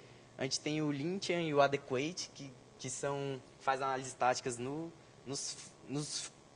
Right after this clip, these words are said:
é, binários gerados mesmo, nos pacotes. É,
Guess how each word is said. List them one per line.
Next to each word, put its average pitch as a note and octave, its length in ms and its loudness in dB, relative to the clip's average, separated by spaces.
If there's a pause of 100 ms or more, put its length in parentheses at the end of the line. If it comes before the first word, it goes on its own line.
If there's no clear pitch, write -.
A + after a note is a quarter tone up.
é, A2+ 260 2
binários B2 500 2
gerados A#2 400 2
mesmo, A#2 280 -4
nos B2 140 -8
pacotes. A2+ 520 -2 (540)
É, G#2+ 560 -2